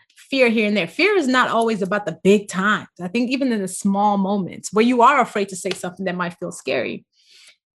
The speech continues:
And I think I honestly wrote this book for me because I think about how ten years ago, I was afraid to call myself a writer. I think about, you know,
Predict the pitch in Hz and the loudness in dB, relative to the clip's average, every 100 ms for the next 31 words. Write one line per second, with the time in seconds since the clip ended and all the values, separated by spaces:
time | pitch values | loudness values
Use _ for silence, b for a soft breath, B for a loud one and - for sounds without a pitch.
0 | _ 190 190 185 392 302 240 294 269 208 | _ -4 -2 -2 0 2 2 0 -4 -4
1 | 214 220 - 196 - 180 214 262 190 - | -4 -6 -6 -6 -4 -4 -2 -2 -4 -6
2 | 190 180 185 196 190 180 170 185 - 220 | -4 -4 -4 -6 -4 -6 -4 -8 -4 -4
3 | 208 214 190 185 185 185 190 - - 180 | -2 -2 -2 -4 -4 -6 -8 -6 -8 -6
4 | 170 185 175 - 185 208 175 175 _ _ | -8 -10 -12 -8 -4 -4 -6 -12 _ _
5 | _ _ 190 185 196 185 180 175 170 - | _ _ -10 -4 -4 -2 0 0 -2 -6
6 | _ - 208 190 175 147 - | _ -10 -6 -4 -4 -8 -14